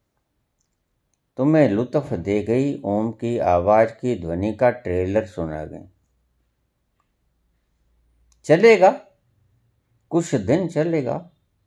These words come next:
महीनों भी चल सकता है, लेकिन इतना आनंदकारी, इतना आनंद युक्त अगर शब्द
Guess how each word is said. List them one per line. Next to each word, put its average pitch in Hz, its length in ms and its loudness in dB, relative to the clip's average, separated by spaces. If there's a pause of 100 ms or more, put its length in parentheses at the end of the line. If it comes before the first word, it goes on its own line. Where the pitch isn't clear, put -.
(320)
महीनों 135 460 2
भी 147 160 0
चल 170 200 -2
सकता 180 480 0
है, 110 300 -4 (460)
लेकिन 120 600 -2 (1400)
इतना 95 480 -6 (300)
आनंदकारी, 104 960 -2 (4000)
इतना 196 380 2 (240)
आनंद 170 420 4
युक्त 147 440 -2 (1900)
अगर 104 260 2
शब्द - 480 -8